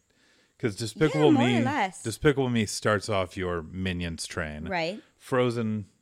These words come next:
Speaker 1: or sorry,
Speaker 2: No,
Speaker 1: Tangled
Speaker 2: Tangled.
Speaker 1: starts off all the Tangled sequels.
Speaker 2: Well, no, it, it does start off the new
Speaker 1: The new
Speaker 2: Disney
Speaker 1: princesses.
Speaker 2: and the new Disney musicals.
Speaker 1: Yeah.
Speaker 2: Um, Princess and the Frog was the year before, but it was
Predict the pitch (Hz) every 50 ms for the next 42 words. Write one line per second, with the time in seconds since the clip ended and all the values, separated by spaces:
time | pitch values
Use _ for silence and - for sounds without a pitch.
0 | - - 113 113 107 - - 123 104 92 - - 110 123 120 117 120 117 - 233
1 | 254 - 113 104 104 101 - 113 98 92 92 - - - - - 104 113 117 101
2 | 90 - - 90 82 80 78 78 73 - - 78 73 - 85 87 87 320 330 330
3 | 311 311 294 277 320 349 339 311 294 - - 247 269 208 269 269 285 277 - -
4 | - 254 240 226 214 202 196 190 190 180 - - - _ - 202 190 208 196 196
5 | 190 196 202 202 208 208 107 208 208 202 202 202 196 196 190 - 117 113 110 113
6 | 110 101 - 110 113 110 87 - 92 85 85 85 85 85 82 156 - - - -
7 | _ _ _ - 214 214 214 220 220 220 202 208 196 165 185 170 165 175 185 185
8 | 170 180 - - 170 - - - 95 101 98 92 92 - _ _ _ _ _ -
9 | - 180 180 170 165 160 - - 226 226 214 208 226 220 - 220 196 185 185 -
10 | - 202 190 196 202 196 185 175 - 180 175 180 170 - 175 - - 226 220 226
11 | 233 226 214 196 190 190 - 156 160 160 - - -